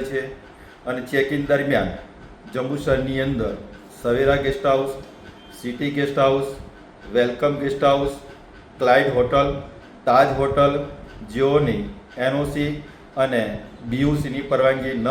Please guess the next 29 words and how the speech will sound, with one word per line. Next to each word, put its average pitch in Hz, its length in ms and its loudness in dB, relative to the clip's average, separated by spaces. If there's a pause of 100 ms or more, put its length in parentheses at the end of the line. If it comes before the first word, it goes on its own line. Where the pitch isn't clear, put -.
(120)
હોય 139 240 2 (340)
તેઓની 131 400 -2
મિલકત 120 360 0
સીલ 139 180 -2
કરેલ 135 260 2
છે. 135 120 -6 (600)
વધુમાં 123 500 2 (520)
જંબુસર 143 400 -2
નગરપાલિકાએ 139 840 2 (580)
બાળકોનું 139 640 4
ભાવિ 123 340 2
ધ્યાનમાં 139 360 4
રાખીને 139 440 2 (680)
જ્યારે 131 300 4
સર્વે 135 300 2
કરવામાં 139 340 4
આવ્યું, 135 240 4
ત્યારે 131 220 0
ખબર 131 340 -2
પડી 117 220 -2 (540)
કે 123 120 0 (600)
બ્રાઇટ 143 380 6
લાઇન્સ 143 340 4 (340)
ઇંગ્લિશ 139 380 -2
મીડિયમ 139 360 2
સ્કૂલનું 147 440 2
પણ 127 220 4 (640)
બી 135 140 0
યુ 156 160 2